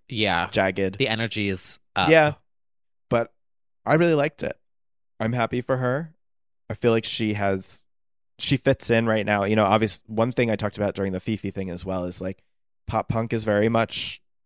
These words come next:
Speaker 2: in vogue again.
Speaker 1: Mm-hmm.
Speaker 2: Billie, Olivia Rodrigo, Willow, we're all sort of getting that vibe from them again. So she feels right at home.
Speaker 1: Yeah, the Gen Z kids are going through it.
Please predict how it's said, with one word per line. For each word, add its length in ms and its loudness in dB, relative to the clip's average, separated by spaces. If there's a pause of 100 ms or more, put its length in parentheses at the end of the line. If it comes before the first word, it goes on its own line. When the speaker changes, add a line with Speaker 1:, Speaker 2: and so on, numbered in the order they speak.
(120)
Speaker 2:
in 160 -6
vogue 280 2
again. 460 -2 (200)
Speaker 1:
Mm-hmm. 600 -8
Speaker 2:
Billie, 600 2
Olivia 280 0
Rodrigo, 760 2
Willow, 880 4 (580)
we're 160 -2
all 240 4
sort 160 2
of 100 -4
getting 240 0
that 240 -4 (100)
vibe 420 2
from 220 -4
them 180 0
again. 580 -6
So 420 -2 (720)
she 200 -6
feels 460 0
right 240 0
at 120 -2
home. 460 -4 (540)
Speaker 1:
Yeah, 160 2
the 80 -4
Gen 260 -2
Z 160 -6
kids 280 -8
are 60 -8
going 240 -6
through 200 -6
it. 240 -6